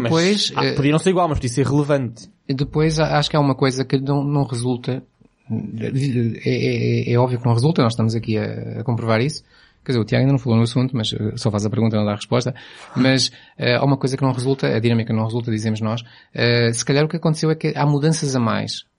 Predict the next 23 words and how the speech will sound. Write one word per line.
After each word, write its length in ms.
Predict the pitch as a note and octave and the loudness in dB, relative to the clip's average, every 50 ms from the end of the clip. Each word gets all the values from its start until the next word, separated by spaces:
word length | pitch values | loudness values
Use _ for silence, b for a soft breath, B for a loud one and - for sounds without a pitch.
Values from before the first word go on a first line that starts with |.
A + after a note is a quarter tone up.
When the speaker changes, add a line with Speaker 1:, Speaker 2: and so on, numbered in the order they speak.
| _ _ _ _ | _ _ _ _
Speaker 1:
Passaram 260 | - A#2 - G#2 G2+ G2+ | -8 -6 -4 -2 -2 0
muitos 220 | A2 A#2+ A#2+ B2+ C#3 | 0 0 0 2 2
anos, 200 | C#3 D#3 F3 - | 2 2 2 0
estamos 200 | - A#2 G#2+ A2 | -2 -2 -2 -2
em 60 | A2 | -2
cinquenta 340 | G#2 - A2 A2+ A2+ G#2+ A#2 | -2 -2 -2 0 0 0 0
e 40 | A2+ | 0
sete, 240 | - - A#2 - | 0 -2 -2 0
já 60 | - G#2+ | 0 -2
não 40 | G#2+ | -2
estamos 220 | - - G2+ G2+ G#2+ | -2 -2 -2 -2 0
em 40 | |
trinta 220 | G2+ G#2+ G#2 G2+ G#2+ | -2 -2 -2 -2 -4
e 40 | G2+ | -4
seis 180 | - A2+ G#2 | -2 -2 -2
ou 60 | G#2+ | -2
trinta 220 | G2+ G#2+ G#2 G#2 G#2+ | -2 -2 -2 0 0
e 40 | G#2 | 0
oito, 140 | G2+ G2+ | 0 0
como 100 | - G#2 | 0 -2
os 60 | G2+ G#2 | -2 -2
outros 160 | G#2+ - - | -2 -4 -2
filmes, 260 | - C#3+ D#3 E3+ E3+ | 2 2 2 2 0